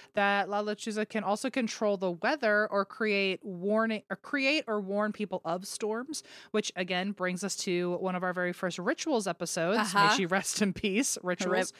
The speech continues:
Speaker 2: <laughs>
Speaker 1: Um, that we talked about weather witches and how witches were
Speaker 2: Mm-hmm.
Speaker 1: known to control the weather. So it's interesting that this new witch owl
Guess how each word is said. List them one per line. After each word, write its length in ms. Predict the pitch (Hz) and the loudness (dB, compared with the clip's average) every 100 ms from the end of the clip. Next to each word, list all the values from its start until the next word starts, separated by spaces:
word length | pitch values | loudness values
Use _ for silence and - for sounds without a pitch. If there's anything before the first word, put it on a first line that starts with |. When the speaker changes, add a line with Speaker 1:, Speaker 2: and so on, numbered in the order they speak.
| - | -6
Speaker 2:
<laughs> 480 | - - - - 359 | -6 0 2 6 6
Speaker 1:
Um, 640 | 220 214 208 202 196 196 392 403 - 233 196 208 - | 8 8 6 6 0 -4 0 0 0 -4 -4 -8 0
that 320 | 233 214 214 - | 4 4 4 -2
we 80 | 220 | -8
talked 220 | - 226 240 | -4 -2 0
about 160 | 214 | 2
weather 240 | 208 330 311 | 2 2 0
witches 420 | 180 - 156 156 | -2 -2 -4 -4
and 100 | 175 | -4
how 160 | 185 180 | -4 0
witches 360 | 175 220 190 | 2 2 2
were 80 | 214 | 0
Speaker 2:
Mm-hmm. 20 | |
Speaker 1:
known 220 | 185 180 196 | 0 -2 -4
to 180 | 190 - | -4 -6
control 340 | - 180 175 170 | -6 -4 -2 -2
the 100 | 175 | -4
weather. 280 | 220 175 156 | -4 -4 -2
So 300 | - 190 185 | 0 2 2
it's 140 | 196 | 0
interesting 380 | 202 - 196 185 | -4 -2 -2 -2
that 220 | 170 - | -6 -6
this 220 | 180 - | -6 -4
new 200 | 185 175 | -2 -2
witch 520 | 151 160 175 - - - | -4 -2 -2 -2 -4 -4
owl 580 | 180 220 165 147 190 | -2 -2 -2 -2 -4